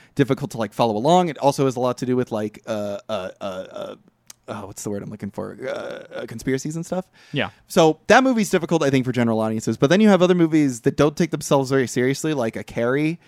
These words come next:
Speaker 1: Uh, <laughs>
Speaker 2: I guess you're right. Carrie is the one, but I feel like since it's a horror movie, of course, it doesn't
Speaker 1: Well,
Speaker 2: get
Speaker 1: that's what
Speaker 2: that.
Speaker 1: I'm saying. Exactly. It's a movie that a lot of people don't, or even also, uh,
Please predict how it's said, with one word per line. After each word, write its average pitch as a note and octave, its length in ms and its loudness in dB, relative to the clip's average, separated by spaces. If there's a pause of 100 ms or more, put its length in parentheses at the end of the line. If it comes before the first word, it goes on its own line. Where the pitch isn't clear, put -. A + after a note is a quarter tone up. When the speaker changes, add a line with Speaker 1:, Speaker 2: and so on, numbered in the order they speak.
(260)
Speaker 1:
Uh, A#2+ 520 4
<laughs> - 20 -2
Speaker 2:
I E3+ 100 6
guess G3+ 200 4
you're A3+ 80 6
right. - 80 0
Carrie F#3+ 300 4
is D#3 100 -2
the C#3+ 80 -2
one, B2 220 2
but C3 160 -2
I C#3+ 100 0
feel B3+ 180 -2
like A#3+ 160 0 (120)
since E3+ 240 -6
it's D3 80 -6
a C#3 60 -2
horror C#3+ 200 2
movie, A#2 260 -2
of A#2 120 -4
course, C#3 220 -4
it - 40 -10
doesn't C#3+ 140 6
Speaker 1:
Well, A3 60 8
Speaker 2:
get A#3 60 4
Speaker 1:
that's A#3+ 100 4
what A#3 40 6
Speaker 2:
that. G#3+ 40 6
Speaker 1:
I'm G3 60 4
saying. F3 280 4
Exactly. C#3 360 2
It's - 120 -2
a - 20 0
movie E3+ 220 2
that D3+ 140 2
a C#3 60 2
lot C#3 140 2
of C3+ 60 -8
people C#3 160 -6
don't, B2+ 260 -4 (140)
or F#3 160 2
even E3 240 -2
also, D3 480 2
uh, B2+ 340 0